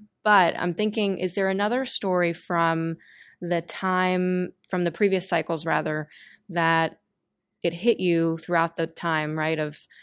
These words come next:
"This is exactly why we did Uprise." Of th-, that was the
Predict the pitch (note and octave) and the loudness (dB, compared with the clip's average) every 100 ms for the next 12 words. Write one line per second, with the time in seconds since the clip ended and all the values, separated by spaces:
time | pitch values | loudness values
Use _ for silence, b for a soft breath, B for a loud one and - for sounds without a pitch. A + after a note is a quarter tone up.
0 | b b _ _ _ F#3+ A3+ C#4+ C4+ - | b b _ _ _ -4 -2 0 -2 0
1 | D3 E3 E3 C#3+ D#3+ E3 G#3 - - - | -2 -2 -4 -4 -4 -4 -4 -4 -10 -10
2 | - - _ - D#3+ D#3 E3 F3+ F3+ F3 | -18 -20 _ -4 -4 -4 -2 -2 4 4
3 | F3 E3 - D#3 D3+ | 4 0 0 0 0